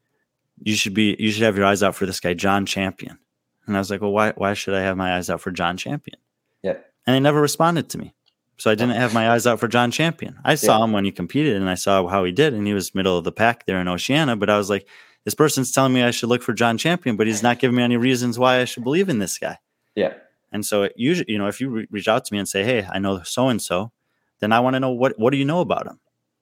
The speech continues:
Speaker 1: Because if the, if it's worth knowing about him, then I wanna tell the world about him if I have the chance to. Um,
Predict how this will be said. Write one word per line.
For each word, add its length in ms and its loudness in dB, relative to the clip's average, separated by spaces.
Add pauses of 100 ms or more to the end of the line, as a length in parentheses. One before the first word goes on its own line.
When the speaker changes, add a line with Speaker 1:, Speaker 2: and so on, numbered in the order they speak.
(120)
Speaker 1:
Because 200 0
if 160 0
the, 160 -4
if 140 -2
it's 140 -2
worth 240 2
knowing 200 4
about 300 2
him, 120 -2
then 140 -2
I 80 4
wanna 220 0
tell 180 -2
the 80 0
world 220 -4
about 240 -2
him 80 -4
if 160 -6
I 60 2
have 160 0
the 40 -8
chance 380 -6
to. 180 -6 (680)
Um, 360 -6